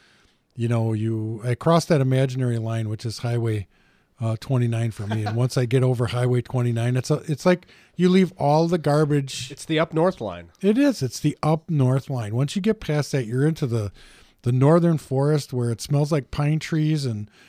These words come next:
Speaker 1: and, uh, it, it's just a beautiful place to be. There aren't people on top of people, and, and, uh, you can walk down some dirt roads and not see anybody.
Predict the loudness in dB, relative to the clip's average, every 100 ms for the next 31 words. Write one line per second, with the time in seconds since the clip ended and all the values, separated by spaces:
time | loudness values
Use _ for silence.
0 | -20 -20 -20 _ -4 -2 -2 -2 -4 -4
1 | -8 -6 -6 -6 -4 -4 -2 -2 0 -2
2 | -2 -4 -2 -2 -4 -2 0 0 0 -2
3 | -2 -4 _ _ _ _ -2 0 2 0
4 | 0 -2 -4 -4 -6 -2 -2 -2 -2 -2
5 | -4 -8 -10 -12 -12 -10 -10 -12 -12 -12
6 | -8 -6 -4 -6 -6 -14 _ -6 0 0
7 | 2 0 0 -2 0 0 2 0 0 -2
8 | -6 -6 -6 -4 -2 -2 -2 -2 -2